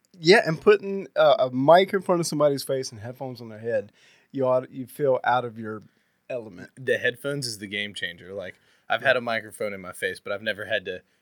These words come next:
Speaker 2: you know, hear it live before either. So
Speaker 1: It's strange, and I,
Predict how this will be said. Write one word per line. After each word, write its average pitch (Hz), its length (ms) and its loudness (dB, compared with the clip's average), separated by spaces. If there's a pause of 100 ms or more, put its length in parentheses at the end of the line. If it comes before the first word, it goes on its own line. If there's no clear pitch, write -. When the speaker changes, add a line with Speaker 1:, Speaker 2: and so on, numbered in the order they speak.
Speaker 2:
you 98 100 -16
know, 80 220 -16 (160)
hear 117 420 -2
it 92 180 -4
live 98 520 -6
before 95 380 -18
either. 87 300 -16
So - 240 -14
Speaker 1:
It's 170 140 2
strange, 208 500 6
and 160 180 8
I, 139 140 12